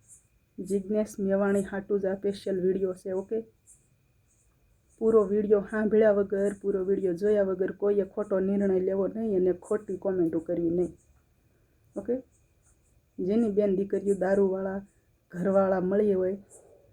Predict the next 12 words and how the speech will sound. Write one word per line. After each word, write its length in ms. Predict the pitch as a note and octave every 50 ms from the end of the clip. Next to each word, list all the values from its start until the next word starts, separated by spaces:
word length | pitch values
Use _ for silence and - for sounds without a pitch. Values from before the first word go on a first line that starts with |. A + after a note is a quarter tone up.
| _ _ _ _ _ _
અને 240 | - F#3 F#3+ F#3 - -
એની 200 | A3 G#3+ G#3+ G3+
મારઝૂડ 440 | F#3+ F#3+ G3 G3+ G3 F#3 F#3+ F#3 F3
ખાઈને 320 | F3+ - G3 F3+ F3+ F3+ - _ _ _ _ _ _ _ _ _ _ _ _ _ _ _ _ _ _ _ _ _ _ _ _ _ _ _ _ - - _ _ _ _ _ _ _ _ -
પોતાના 300 | A3+ G#3+ G#3+ G3+ G3+ F#3+
પેટના 420 | F#3+ - - A3+ A3 G#3+ G3 F3+
જણ્યા 220 | F3 G3 F#3+ F#3 F3+
હાટું, 240 | F#3+ F3 F3 F3
પોતાના 300 | - F#3+ F3 F3+ F3+ E3+
બાપની 500 | E3 E3+ G3 G#3+ A3+ - - A3 G3 F#3
આબરૂ 240 | F3+ F3+ F3+ E3+ F3
હાટું 300 | F3 F3+ F3+ D#3+ F3 F3